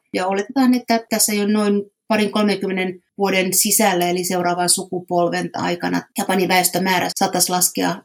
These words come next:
tuonne sadan miljoonan tasolle, kun se parhaimmillaan on ollut satakaksikymmentäkahdeksan miljoonaa. Niin tässä puhutaan jo todella merkittävistä muutoksista silloin, että ne, nämä muutokset vaikuttaa koko yhteiskuntaan.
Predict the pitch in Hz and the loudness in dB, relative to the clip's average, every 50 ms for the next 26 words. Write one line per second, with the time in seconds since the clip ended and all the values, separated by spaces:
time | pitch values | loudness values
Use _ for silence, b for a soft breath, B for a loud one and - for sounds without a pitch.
0 | _ _ - - 185 180 - 196 180 180 180 180 180 175 170 175 170 170 170 170 | _ _ -6 -2 0 2 2 2 2 2 2 2 2 0 0 0 0 -2 -2 -4
1 | 170 170 - 175 170 - 190 185 185 180 180 175 - - 175 180 180 196 185 180 | -4 -4 -4 -4 -4 -4 -4 -6 -6 -6 -6 -6 -4 -4 -4 -2 0 0 0 2
2 | 185 180 180 180 180 175 180 175 175 180 180 180 180 175 175 175 - 175 - - | 0 -2 -2 -2 -2 -2 -2 -2 -4 -4 -4 -4 -4 -4 -2 -2 -2 -4 -4 -6
3 | - 175 - - - - - - 190 - 190 196 - - - - 185 185 180 180 | -6 -6 -6 -4 -6 -6 -4 -2 -2 -2 0 0 0 0 0 0 -2 -2 -2 -2
4 | 180 190 185 190 190 190 196 196 - _ _ _ - 196 202 202 - - 202 196 | -2 -2 -4 -4 -6 -6 -8 -8 -10 _ _ _ -2 0 0 0 0 0 0 0
5 | 202 - 202 196 202 202 - 220 220 214 196 185 185 185 185 175 180 180 175 - | 0 0 2 2 2 2 2 2 4 2 2 2 2 0 0 0 0 -2 -4 -4
6 | 175 170 175 170 - - 170 175 175 180 180 170 - 240 - - - 233 - - | -4 -2 -2 -2 -2 -4 -6 -6 -6 -6 -4 -4 -6 -6 -4 -4 -4 -2 -2 -2
7 | - - - b b b b b _ _ _ - - 196 180 175 175 175 170 165 | -2 -2 -4 b b b b b _ _ _ -2 0 2 2 2 2 0 0 -2
8 | - - 175 180 180 175 175 175 180 190 175 - 226 247 294 - - 196 185 - | -2 -2 0 0 0 0 0 0 -2 -2 -2 -2 -2 -2 -2 -2 -2 -4 -4 -4
9 | - - - 196 185 - 175 175 - 180 - - - - - - - - - 202 | -8 -6 -6 -6 -6 -6 -8 -8 -6 -6 -6 -6 -8 -8 -6 -6 -6 -6 -6 -10
10 | 196 190 - 196 196 202 | -12 -10 -8 -8 -8 -10